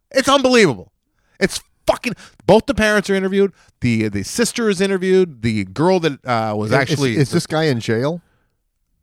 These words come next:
Speaker 1: He's not interviewed, but there's a lot of tapes of him. We hear his voice quite a bit. We see pictures, and we, we see some, um, uh, some footage of him in a, uh, a court, uh, environment at, at, at one point.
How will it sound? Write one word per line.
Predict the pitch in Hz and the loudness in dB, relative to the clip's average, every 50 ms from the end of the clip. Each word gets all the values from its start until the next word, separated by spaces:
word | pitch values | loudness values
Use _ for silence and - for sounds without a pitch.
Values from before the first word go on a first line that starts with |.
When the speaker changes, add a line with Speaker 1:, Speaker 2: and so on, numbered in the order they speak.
| _ _ _ _ _ - _ _ _ _ _ _ _ _ _ | _ _ _ _ _ -20 _ _ _ _ _ _ _ _ _
Speaker 1:
He's | 175 220 233 233 | 0 0 2 2
not | 233 190 160 | 2 2 2
interviewed, | 143 127 110 110 113 104 90 | 2 2 2 2 0 2 2
but | 123 - | 0 -2
there's | 156 147 | 0 -4
a | 156 | -2
lot | 160 175 180 185 | -4 -4 -6 -6
of | 170 - | -8 -6
tapes | - 170 160 151 - - | -4 -2 -2 -2 -2 -4
of | 110 90 | -8 -8
him. | 104 87 - - 90 | -8 -10 -10 -10 -10
We | 113 127 127 | -6 -6 -4
hear | 120 147 165 170 165 | -2 -2 0 0 0
his | 151 151 147 127 | 0 0 -2 -2
voice | 120 127 131 113 98 - | 0 0 0 0 0 -4
quite | - - 127 123 | -4 -4 -2 -2
a | 120 | -2
bit. | 107 117 120 98 | -2 -2 -2 -2
We | 90 | -4
see | 95 - 95 90 | -8 -10 -12 -8
pictures, | - 143 143 135 - - 131 123 110 - | -4 -4 -4 -4 -4 -6 -4 -4 -4 -6
and | - 104 104 | -8 -8 -6
we, | 104 104 101 - - | -6 -8 -8 -8 -8
we | 113 107 101 | -6 -6 -6
see | - - 120 117 104 | -6 -8 -10 -10 -8
some, | - 117 110 110 110 | -8 -8 -6 -6 -6
um, | 107 104 101 98 98 - _ _ - - - _ _ _ _ _ _ _ _ _ _ | -6 -6 -6 -8 -10 -16 _ _ -18 -18 -18 _ _ _ _ _ _ _ _ _ _
uh, | - 101 98 95 87 82 | -8 -6 -6 -6 -8 -8
some | 85 - 123 110 | -8 -8 -10 -4
footage | - 147 143 135 127 113 | 2 2 2 2 2 0
of | - 117 - | -2 -4 -2
him | 123 123 117 110 110 110 | -2 -2 -2 -2 -2 -4
in | 98 107 104 101 | -6 -6 -4 -4
a, | 101 98 98 95 95 | -2 -2 -2 -2 -4
uh, | 95 92 87 | -4 -4 -4
a | - 98 | -4 -6
court, | - - 98 113 107 101 98 - _ - _ | -6 -6 -2 -2 0 -2 -2 -6 _ -20 _
uh, | - 98 92 90 95 92 | -10 -8 -6 -6 -6 -6
environment | 92 90 85 92 92 90 92 87 82 85 85 - | -8 -6 -4 -2 -2 -2 -4 -6 -8 -10 -10 -10
at, | 90 76 73 - | -10 -10 -10 -10
at, | - 95 85 - - | -12 -12 -12 -12 -12
at | - 90 85 | -12 -12 -10
one | 92 90 82 82 | -10 -12 -12 -12
point. | - - 80 78 - - | -14 -16 -16 -16 -16 -20